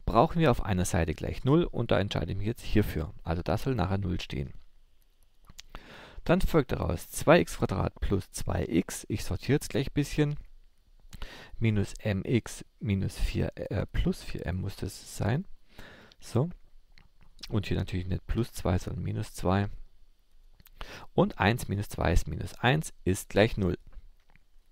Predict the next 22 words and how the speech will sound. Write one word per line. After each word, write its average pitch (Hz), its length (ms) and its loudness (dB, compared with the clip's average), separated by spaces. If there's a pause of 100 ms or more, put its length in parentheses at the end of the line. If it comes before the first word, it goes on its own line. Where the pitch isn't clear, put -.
(880)
So, - 540 4
jetzt - 280 2
würde 104 100 6
ich 101 60 2
noch 101 100 2
einen 87 140 6
weiteren 85 380 2
Schritt - 220 0
empfehlen. 127 560 2 (1300)
Nämlich 139 440 4 (360)
aus 170 240 4
diesen 123 320 0
Teilen, 87 400 6 (180)
aus 113 180 0
diesen 135 240 0
beiden 101 320 4
Summanden 107 600 -2
hier, 135 320 4 (420)
ähm, 110 300 2
das - 280 8
x - 300 2
auszuklammern. 82 720 12